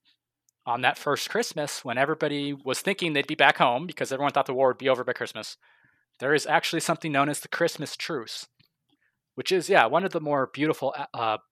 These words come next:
episodes of the war, where on Christmas Day, the,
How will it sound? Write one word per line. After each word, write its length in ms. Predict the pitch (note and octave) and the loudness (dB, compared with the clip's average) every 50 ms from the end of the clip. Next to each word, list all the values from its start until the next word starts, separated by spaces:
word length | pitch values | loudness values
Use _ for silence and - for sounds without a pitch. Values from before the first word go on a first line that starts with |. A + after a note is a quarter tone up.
| _ _ _ - - - | _ _ _ -4 0 2
episodes 440 | F#3 - - - - C#3+ B2 - | 2 2 2 0 -2 -2 -2 -2
of 80 | - - | -4 -6
the 80 | A#2 F#2+ | -8 -8
war, 440 | G2 G#2 G2+ G#2 G2+ G2 G2 - - _ _ _ _ _ _ _ _ _ _ _ _ | -10 -10 -8 -8 -8 -8 -10 -12 -18 _ _ _ _ _ _ _ _ _ _ _ _
where 420 | - A2+ A2 A2 G#2+ G#2+ G#2 G2+ - - _ _ - | 0 2 4 4 4 4 2 2 -2 -6 _ _ 2
on 180 | B2 C3 C3 | 2 2 2
Christmas 400 | - - F3+ F#3 - F#3 F3 - | 2 2 0 0 0 -2 -4 -2
Day, 380 | - D#3 D3 E3+ G#3 A3+ B3+ A#3+ | 2 4 4 4 4 4 0 -2
the, 380 | - C#3 B2+ A#2 A2+ A2 G#2 | -4 -6 -4 -4 -2 -4 -4